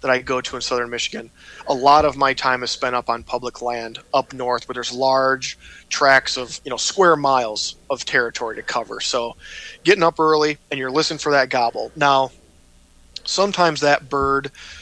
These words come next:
uh, that tom, he may roost with hens, you know, and that's kind of a, a, a poor scenario because he's unlikely to leave his harem of girls to come look for you.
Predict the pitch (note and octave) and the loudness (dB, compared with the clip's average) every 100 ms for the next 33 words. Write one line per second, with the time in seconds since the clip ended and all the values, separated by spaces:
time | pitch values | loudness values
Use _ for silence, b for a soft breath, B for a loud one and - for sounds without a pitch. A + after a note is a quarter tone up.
0 | B B _ B2 A#2+ B2 A2+ - B2 A#2+ | B B _ -2 2 0 0 -2 0 0
1 | A#2+ B2 - _ D#3+ E3 D#3 C#3+ C3 G3+ | -2 -6 -18 _ -4 0 2 0 0 -2
2 | G3 - B2 - A#2 A2 G2 - - b | -2 -6 -8 -6 -8 -8 -8 -8 -10 b
3 | b b b - C3 D3+ E3 - E3 C#3+ | b b b -6 0 2 2 2 2 2
4 | C#3 C3 - B2+ - _ - C#3 - F#3 | 0 0 -4 -8 -10 _ -8 -8 -4 0
5 | F3 E3 - C#3 C#3+ C#3+ B2+ A#2+ B2 A#2+ | 2 0 -4 -2 0 0 0 -4 -6 -2
6 | B2+ A#2+ F#3 F#3+ D#3 - E3+ D#3 C#3+ D3 | -2 -2 -4 -4 -4 0 0 2 2 2
7 | D3 C3 B2 A#2 B B - B2+ D3 C#3 | -2 -4 -4 -4 B B -10 -4 -2 0
8 | C#3 B2+ - C#3 C3+ B2+ A#2 C3+ C3 B2 | -2 -2 0 2 2 -2 -8 -4 -4 -4
9 | - B2 A#2+ B2 A#2+ - G#2+ G2+ F#2+ | -6 -4 -6 -6 -12 -10 -10 -10 -12